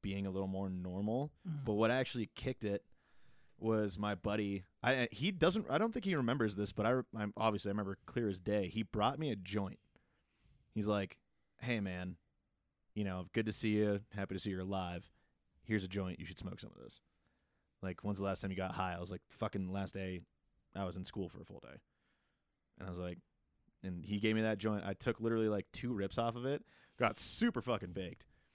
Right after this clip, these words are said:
Speaker 2: Sure.
Speaker 1: And then I, I remember I walked downstairs, and that was rare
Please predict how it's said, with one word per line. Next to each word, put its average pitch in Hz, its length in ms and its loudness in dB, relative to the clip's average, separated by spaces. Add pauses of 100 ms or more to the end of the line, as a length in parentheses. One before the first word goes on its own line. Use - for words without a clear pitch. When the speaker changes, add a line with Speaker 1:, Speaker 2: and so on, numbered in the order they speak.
(160)
Speaker 2:
Sure. 147 160 -6 (120)
Speaker 1:
And 117 140 4
then 120 80 4
I, 117 140 8
I 110 40 2 (160)
remember 120 260 2
I 120 100 8
walked 101 380 0
downstairs, 98 720 -2
and 95 80 -4
that 101 140 0
was 90 180 -4 (280)
rare 92 640 -4